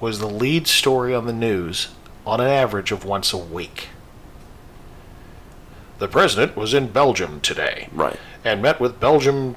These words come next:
Speaker 1: King, you know, whatever.
Speaker 2: And it was usually
Speaker 1: And
Speaker 2: kinda boring.
Speaker 1: and they were discussing, uh, importing of chocolate. You
Speaker 2: Yeah.
Speaker 1: know, so, and the pre-, or the president was at some conference, or the president, uh, did a,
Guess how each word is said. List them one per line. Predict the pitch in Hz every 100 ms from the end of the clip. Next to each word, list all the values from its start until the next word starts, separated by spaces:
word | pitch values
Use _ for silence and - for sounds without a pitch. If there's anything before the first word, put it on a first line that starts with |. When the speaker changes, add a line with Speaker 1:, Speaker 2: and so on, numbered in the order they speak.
| -
Speaker 1:
King, | - 147 147 143 139 127 123 113
you | 117
know, | 110
whatever. | 104 120 107 104
Speaker 2:
And | 107
it | 107
was | 110 101
usually | 117 95 101 98
Speaker 1:
And | 82
Speaker 2:
kinda | - 95
boring. | 92 92 64 58 -
Speaker 1:
and | 131 135
they | 139
were | 139
discussing, | 127 123 - 185 - 156 190 127
uh, | 104 101
importing | 160 165 127 143 139
of | 131 -
chocolate. | - 95 107 - - - - - - - - - - - - -
You |
Speaker 2:
Yeah. | 92
Speaker 1:
know, | 87 -
so, | - 113 - - - - - -
and | 139 135 135 -
the | 123
pre-, | - 127 123
or | 120 120
the | 117
president | 113 117 113 98
was | 110
at | 110
some | - 107
conference, | - 107 98 - 85 82
or | 98 98
the | 98
president, | 95 110 107 107 107 98 -
uh, | 104 104 101 98 - -
did | 104 101
a, | 101